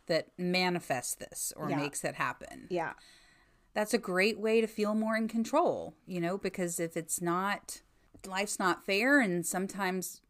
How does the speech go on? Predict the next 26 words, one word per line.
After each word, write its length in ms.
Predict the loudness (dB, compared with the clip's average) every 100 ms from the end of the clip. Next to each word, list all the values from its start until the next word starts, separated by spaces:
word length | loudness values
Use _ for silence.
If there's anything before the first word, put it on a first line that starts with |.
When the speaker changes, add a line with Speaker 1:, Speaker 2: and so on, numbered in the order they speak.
| _
Speaker 1:
people 240 | -10 -6 -2
do 120 | 0
the 80 | 0
same 200 | -2 -4
amount 240 | -2 -2
of 60 | 0
work 200 | 0 0
and 80 | -2
make 160 | -4 -4
more 160 | -4
money 320 | -2 -2 0
than 180 | -2 -2
other 180 | -2 -4
people. 540 | -6 -6 -4 -2 -4 -10 -20 _ -20 _ _
If 220 | -10 -2
it 220 | 0 -2 -2
means 400 | -2 0 -2 -4
I 180 | -4 -2
just 140 | -2
have 140 | -4 -6
to 60 |
say 240 | -2 2 2
this, 300 | 2 -2 -6
then 180 | -6 -4
that 160 | -4
really, 560 | -6 -6 -2 -2 -4